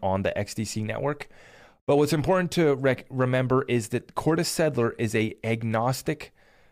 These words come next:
uh, blockchain agnostic platform. So it can use X R P, it can use X L M, it can use X D C,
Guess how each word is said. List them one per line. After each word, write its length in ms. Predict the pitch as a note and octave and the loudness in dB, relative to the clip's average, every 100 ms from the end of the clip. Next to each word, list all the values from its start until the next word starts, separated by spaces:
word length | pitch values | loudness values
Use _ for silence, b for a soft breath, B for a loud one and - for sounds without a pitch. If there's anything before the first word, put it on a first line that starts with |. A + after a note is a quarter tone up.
| b - | b -6
uh, 220 | G2+ F2 | -6 -4
blockchain 520 | B2 C3 C3 D3+ C#3+ | 0 0 0 -4 -2
agnostic 640 | A2+ A2 A2 A2+ - - | -4 -2 0 0 -2 -6
platform. 520 | - G#2+ F#2+ - F2+ - _ _ b b b - | -4 -4 -4 -6 -14 -14 _ _ b b b -4
So 280 | A#2+ G#2+ - | 0 0 0
it 120 | C3 | -4
can 180 | C3 C#3+ | -2 -2
use 240 | A#2+ C3+ A2 - | 2 0 0 -2
X 220 | A2 - | -2 -2
R 80 | F#2+ | -6
P, 300 | - G2+ F2 | -6 -6 -6
it 80 | |
can 180 | G#2 C3 | -6 -4
use 260 | B2 C3 - | 0 -2 -2
X 280 | - G#2+ - | -6 -6 -4
L 160 | G2 F2+ | -4 -4
M, 160 | E2+ G2+ | -4 -6
it 80 | |
can 160 | - C3 | -4 -4
use 320 | B2+ C#3 A2+ | 0 0 0
X 240 | - A2 - | -4 -4 -4
D 100 | G#2+ | -8
C, 360 | - G#2 - | -4 -6 -8